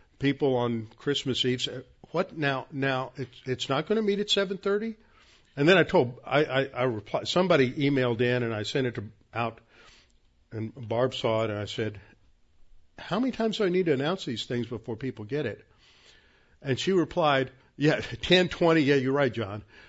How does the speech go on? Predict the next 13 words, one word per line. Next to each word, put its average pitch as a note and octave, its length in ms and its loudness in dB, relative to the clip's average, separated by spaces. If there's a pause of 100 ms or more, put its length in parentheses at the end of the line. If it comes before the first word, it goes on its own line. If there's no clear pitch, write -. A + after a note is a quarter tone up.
(100)
She, - 300 -2
she - 180 2
replied, C#3+ 520 2
"You E3 180 0
wouldn't A#3 220 0
believe F#3 340 6
how D#3 380 0
many F#3+ 300 2
people B2+ 680 0 (240)
showed G3+ 480 6
up E3+ 300 2
at D3 180 0
church B2+ 640 -2